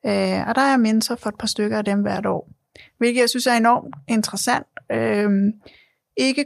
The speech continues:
kun forstået på den måde, at jeg giver noget, jeg får også rigtig meget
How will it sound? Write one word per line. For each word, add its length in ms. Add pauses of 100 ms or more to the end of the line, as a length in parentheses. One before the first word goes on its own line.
kun 680 (680)
forstået 380
på 80
den 200
måde, 220
at 160
jeg 220
giver 200
noget, 340 (380)
jeg 100
får 160
også 200
rigtig 320
meget 300